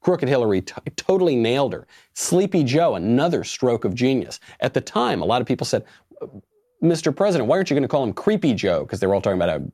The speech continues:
Joe would smell people's hair and stuff. No, that wasn't as good. The attack on Joe Biden is not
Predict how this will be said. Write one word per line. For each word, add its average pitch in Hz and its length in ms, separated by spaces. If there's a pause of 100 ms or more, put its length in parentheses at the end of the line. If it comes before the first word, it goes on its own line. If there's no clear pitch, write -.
(120)
Joe 101 180
would 92 180
smell 101 240
people's 101 340
hair 101 200
and 87 100
stuff. - 280 (560)
No, 151 220
that 127 120
wasn't 139 280
as 107 120
good. 131 300
The 101 120
attack 170 420
on 139 140
Joe 117 200
Biden 113 420
is 98 160
not 117 460